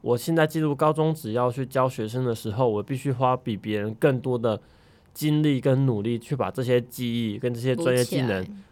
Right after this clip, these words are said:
Speaker 1: 对，补起来。不然因为那时候，我现在满脑子都只有我在饮料店工作的经验。
Speaker 2: 嗯，嗯，嗯，
Speaker 1: 你如果要跟我讲说我要怎么摇饮料，要怎么做，我会很畅谈
Speaker 2: 噼里啪啦
Speaker 1: 讲一堆。
Speaker 2: 直接讲一堆，嗯。
Speaker 1: 但是这些东西都是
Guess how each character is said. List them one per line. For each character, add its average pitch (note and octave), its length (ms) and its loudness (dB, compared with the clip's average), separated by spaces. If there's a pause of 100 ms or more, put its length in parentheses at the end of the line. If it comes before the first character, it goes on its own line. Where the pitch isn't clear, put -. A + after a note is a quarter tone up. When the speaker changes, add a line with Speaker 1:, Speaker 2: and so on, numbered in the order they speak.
(240)
Speaker 1:
对， C3 140 4
补 A2+ 280 -6
起 - 220 -8
来。 F2+ 160 -8
不 C3 140 0
然 A2+ 160 2
因 C3 120 -2
为 C#3 120 4
那 C#3 120 2
时 C3 140 -4
候， B2+ 140 0
我 A#2 140 -2
现 F3 100 2
在 E3+ 60 6
满 C3+ 200 2
脑 C3 120 4
子 A#2 80 -4
都 C#3 120 0
只 C3+ 140 -6
有 B2+ 100 4
我 F#2+ 120 -2
在 A#2+ 140 2
饮 G#2 80 0
料 G#2+ 60 -2
店 A2 160 2
工 G#2 200 -4
作 G#2 160 -2
的 F#2+ 120 -2
经 F#3+ 180 -6 (100)
验。 F#3+ 160 -2
Speaker 2:
嗯， - 0 -
嗯， F#3+ 160 -4
嗯， F#3 160 -2
Speaker 1:
你 C#3 60 4
如 F3+ 100 8
果 E3+ 100 8
要 D#3 60 4
跟 D#3+ 100 2
我 D#3+ 100 6
讲 B2+ 200 0
说 C#3 180 0
我 A#2+ 340 2
要 D#3 120 2
怎 C3 120 0
么 G#2+ 120 -2
摇 A2 220 2
饮 G#2+ 80 -2
料， A#2 100 0
要 B2 100 2
怎 A#2+ 100 -6
么 F#2 140 -6
做， B2 160 0
我 G#2+ 40 2
会 A#2+ 260 4 (340)
很 A#2+ 200 0
畅 A3+ 140 4
谈 A3+ 60 6
Speaker 2:
噼 - 0 -
里 - 60 4
啪 G3+ 300 6
啦 G#3 80 -6 (280)
Speaker 1:
讲 B2 180 2
一 B2+ 40 -4
堆。 D#3+ 120 4
Speaker 2:
直 - 80 2
接 - 0 -
讲 C3 240 6
一 A#2 100 2
堆， A2+ 220 -6
嗯。 E3 80 -8
Speaker 1:
但 F#3 120 4
是 G3 120 2
这 G3+ 140 -2
些 G#3 120 4
东 F#3 200 4
西 F#3 100 0
都 F3+ 120 4
是 F3 260 0